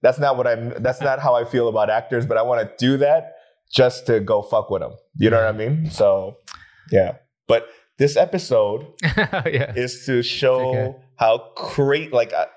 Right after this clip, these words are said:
Speaker 1: like, you know, when that scene in Zoolander, where, where, uh, Mugatu goes, "I think I'm taking crazy pills."
Speaker 2: Yeah, yeah.
Speaker 1: That's how I felt this whole week,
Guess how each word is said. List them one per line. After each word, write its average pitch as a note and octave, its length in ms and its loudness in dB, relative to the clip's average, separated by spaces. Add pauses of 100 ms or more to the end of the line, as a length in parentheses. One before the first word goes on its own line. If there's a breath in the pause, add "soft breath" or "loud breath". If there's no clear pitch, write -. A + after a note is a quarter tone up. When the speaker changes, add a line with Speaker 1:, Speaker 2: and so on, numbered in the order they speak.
Speaker 1:
like, B2 160 0
you D#3 60 0
know, D3+ 140 2
when A#2+ 340 -2
that A#2 180 -2
scene A2+ 280 -6
in G#2 60 -4
Zoolander, A2+ 680 -2 (480)
where, G2+ 400 4
where, G2 440 -2
uh, G2 280 2
Mugatu A2 680 -4
goes, G#2+ 240 0
"I D3+ 80 -2
think D#4+ 240 -8
I'm F4+ 140 -2
taking E4+ 340 -8
crazy E4 540 -2
pills." A#3+ 400 2
Speaker 2:
Yeah, A2+ 580 2
yeah. G#2 280 2
Speaker 1:
That's C#3 180 0
how E3 140 4
I C#3+ 80 2
felt C#3+ 400 -2
this A2+ 120 2
whole C3 300 -2
week, B2 400 -4